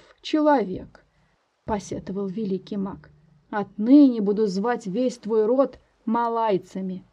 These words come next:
что значит ленивый народ". "Если мне теперь придется все время лениться, то пусть хотя бы два раза в день море работает за меня", заявил человек. Великий маг засмеялся и сказал:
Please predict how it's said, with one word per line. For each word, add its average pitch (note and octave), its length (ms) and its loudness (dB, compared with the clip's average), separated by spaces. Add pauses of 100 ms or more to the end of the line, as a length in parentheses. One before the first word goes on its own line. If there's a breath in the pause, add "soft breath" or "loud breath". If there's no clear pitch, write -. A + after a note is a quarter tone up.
(120)
что - 260 -8
значит G3 400 -8 (100)
ленивый A3 640 -4
народ". G3 400 -4 (1080)
"Если B3 420 0
мне B3+ 220 2
теперь B3+ 300 -2
придется B3 460 0
все A#3+ 220 -2
время A3+ 300 -2
лениться, G#3+ 680 -4 (160)
то G#3+ 100 -4
пусть G3 320 -6
хотя G3+ 340 -6
бы G3 120 -2
два G3 300 -2
раза G#3+ 300 -2
в F#3+ 60 -8
день A3+ 380 -4
море A#3 520 2
работает D#4 680 0
за F#3+ 140 -8
меня", F#3 340 -10 (360)
заявил G3 440 -2
человек. - 580 -12 (920)
Великий G3+ 540 -4
маг G3 300 -2
засмеялся G3 720 -4
и F#3 60 2
сказал: F#3+ 560 -8